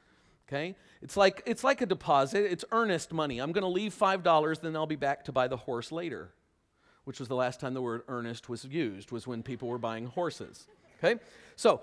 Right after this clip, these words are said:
he's the deposit, he's the seal. You know how kings put a seal to say, "This is, this is, this is the new rule.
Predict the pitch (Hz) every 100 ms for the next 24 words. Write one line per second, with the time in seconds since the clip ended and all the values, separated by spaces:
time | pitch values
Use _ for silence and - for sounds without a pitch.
0 | - 214 175 190 190 - 240 240 185 156
1 | 175 165 - 269 214 165 170 175 165 202
2 | 196 202 - 202 170 - - 233 190 147
3 | 160 165 - - 156 175 151 165 - 196
4 | - _ _ - 175 208 180 - - _
5 | _ - _ _ _ 156 165 180 160 196
6 | 208 202 185 226 180 135 135